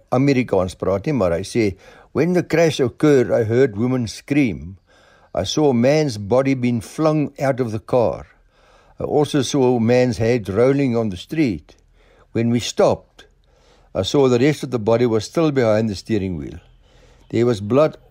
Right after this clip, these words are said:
all over the street. Four people were dead. And I said to all my buddies, 'Gentlemen, in my opinion, this is a serious accident. We better report it to the police.'"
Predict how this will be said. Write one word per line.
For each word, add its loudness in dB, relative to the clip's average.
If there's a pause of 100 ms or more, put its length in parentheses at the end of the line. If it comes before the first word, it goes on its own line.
all 4
over 2
the -6
street. -14 (580)
Four 2
people -4
were -2
dead. -8 (800)
And -6
I -4
said -2
to -2
all 0
my 2
buddies, -4
'Gentlemen, 2 (640)
in -2
my 4
opinion, 0 (600)
this 0
is -2
a 4
serious 0
accident. -10
We -4
better 0
report 0
it -2
to -2
the -4
police.'" -8